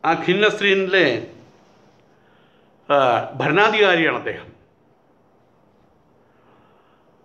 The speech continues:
അവിടെയുള്ള ജനങ്ങൾ, അദ്ദേഹത്തിൻ്റെ ഒപ്പമുള്ള ആളുകളും അവിടെ ഉണ്ടായിരുന്ന സ്ഥിരതാമസക്കാരായിട്ടുള്ള ആളുകളും അവരുടെയൊക്കെ മനസ്സിൽ അദ്ദേഹത്തിന് വലിയ സ്ഥാനവുമുണ്ട്,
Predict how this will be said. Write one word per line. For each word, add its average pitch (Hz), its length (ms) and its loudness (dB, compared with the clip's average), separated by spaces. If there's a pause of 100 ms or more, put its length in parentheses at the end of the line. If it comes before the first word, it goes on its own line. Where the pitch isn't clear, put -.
(1300)
അവിടെയുള്ള 269 400 2
ജനങ്ങൾ, 208 420 2 (1900)
അദ്ദേഹത്തിൻ്റെ 185 640 0 (460)
ഒപ്പമുള്ള 190 440 2
ആളുകളും 185 420 2 (600)
അവിടെ 185 260 4
ഉണ്ടായിരുന്ന 185 440 2
സ്ഥിരതാമസക്കാരായിട്ടുള്ള 175 1000 2
ആളുകളും 180 380 2
അവരുടെയൊക്കെ 175 360 2
മനസ്സിൽ 170 380 0 (920)
അദ്ദേഹത്തിന് 220 320 2
വലിയ 233 220 2
സ്ഥാനവുമുണ്ട്, 233 880 2